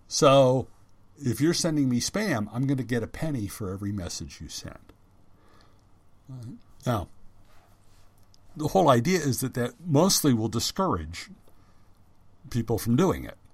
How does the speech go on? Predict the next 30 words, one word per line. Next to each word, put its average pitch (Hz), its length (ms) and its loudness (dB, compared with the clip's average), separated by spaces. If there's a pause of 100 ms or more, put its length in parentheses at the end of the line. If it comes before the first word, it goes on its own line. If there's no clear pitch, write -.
(280)
because 107 540 -6
if 120 160 -8
it's - 160 -8
gonna 120 200 -2
cost 135 340 -2
them 120 120 0
money 113 220 -4
to 101 100 -6
send 160 360 0
message, 104 440 -6
you 117 120 -8
know, 92 140 -8
and 101 240 -4
they're 151 320 2
trying 120 340 -4
to 107 80 -4
do 104 180 -6
this 98 260 -8
in 90 240 -8
bulk, 123 540 0
they're 117 120 -10
trying 127 240 -6
to 107 60 -6
send 117 340 -4
out 117 280 0 (340)
twenty 139 340 0
million 151 460 -4
of 101 80 -8
these 87 260 -8
things, 101 480 -8